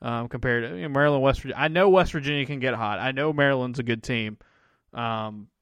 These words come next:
I do think, though, Iowa, Auburn is kind of the, is the one that you wanna, i-, is probably the weaker, weakest in terms of the, the level of teams of those eight nine matchups, but they're not, the committee's not gonna give you a potential to have Auburn, Alabama in a rematch in the first weekend. So that's,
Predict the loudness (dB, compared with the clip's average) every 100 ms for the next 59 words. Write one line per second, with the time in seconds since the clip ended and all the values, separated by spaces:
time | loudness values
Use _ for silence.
0 | -20 _ -14 -10 -4 0 0 0 2 4
1 | 6 6 4 2 0 -2 -8 -8 -6 -4
2 | -4 -4 -6 -8 -14 _ _ _ _ _
3 | _ _ -6 -2 0 2 2 0 -4 -4
4 | -4 -6 -8 -12 _ _ -14 -10 -8 0
5 | 4 4 4 0 2 0 0 0 -2 -2
6 | -4 -2 -2 -2 -4 -4 -10 -6 -6 -8
7 | -10 -10 -8 -8 -10 _ _ _ _ -20
8 | -8 -6 0 2 2 0 -4 -6 -6 -4
9 | -2 -2 -2 -2 -2 -2 -4 -2 -4 -4
10 | -8 -8 -6 -4 -4 -6 -8 -10 -4 -2
11 | 0 -2 -2 -2 -4 -4 -6 -10 -14 _
12 | _ -12 -8 -4 -4 -2 -2 2 4 4
13 | 2 -2 -4 -6 -10 -10 -10 -10 -8 -10
14 | -10 -12 -10 -10 -12 -14 -14 -20 -18 -16
15 | -16 -18 -20